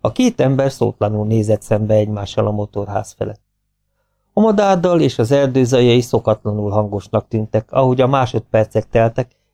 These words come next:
és senki sem mozdult. Mister Barnett dühösen nézett, és én a hatalmas, húsos arcról, amely mintha még nagyobbra dagadt volna,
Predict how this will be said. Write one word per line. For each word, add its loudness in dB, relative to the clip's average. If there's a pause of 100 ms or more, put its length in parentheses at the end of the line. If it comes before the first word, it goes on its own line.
és 0
senki -6
sem -8
mozdult. -18 (840)
Mister 0
Barnett 2
dühösen 2
nézett, 2 (320)
és 0
én 2
a 4
hatalmas, 0
húsos -4
arcról, 0
amely 0
mintha -2
még 0
nagyobbra 0
dagadt 0
volna, -2